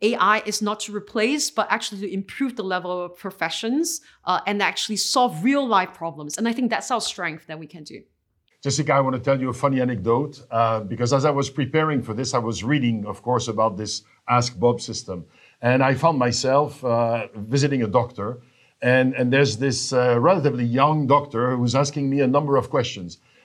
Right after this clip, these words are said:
Speaker 2: And halfway through the questions, I looked at her and I said, "This series of questions, are you coming up with them or is the system?" Because she was typing.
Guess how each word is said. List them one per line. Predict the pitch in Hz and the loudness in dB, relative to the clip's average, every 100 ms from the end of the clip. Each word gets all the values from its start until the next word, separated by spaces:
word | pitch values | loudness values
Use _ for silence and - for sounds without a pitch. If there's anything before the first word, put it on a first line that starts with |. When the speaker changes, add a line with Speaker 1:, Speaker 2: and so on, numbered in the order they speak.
| _ - | _ 0
Speaker 2:
And | 147 | 4
halfway | 135 214 - 175 | 4 2 2 0
through | 139 165 156 | 0 -4 -6
the | |
questions, | 139 233 - 151 127 | -2 -2 -2 -2 0
I | 139 | 0
looked | 143 190 - | 0 -2 0
at | - | -2
her | 120 143 | 0 0
and | 131 | -2
I | 131 | -2
said, | - 113 135 - _ _ _ | 0 0 0 -8 _ _ _
"This | 143 185 - | 2 4 4
series | 247 240 | 2 2
of | 175 - | 2 2
questions, | 214 - 156 135 | 0 0 -2 -2
are | - 143 | 2 2
you | 156 240 | 2 0
coming | 247 208 | 0 2
up | 190 160 | 0 2
with | 151 127 | 2 4
them | 214 339 | 2 2
or | 233 165 | 2 2
is | 127 | 0
the | 131 | -2
system?" | - 175 - 139 | -2 -2 0 0
Because | 139 175 175 - - - | 4 2 2 -10 -20 -4
she | - | 0
was | 214 202 - | 4 4 6
typing. | 208 220 123 120 - | 4 4 0 -4 -8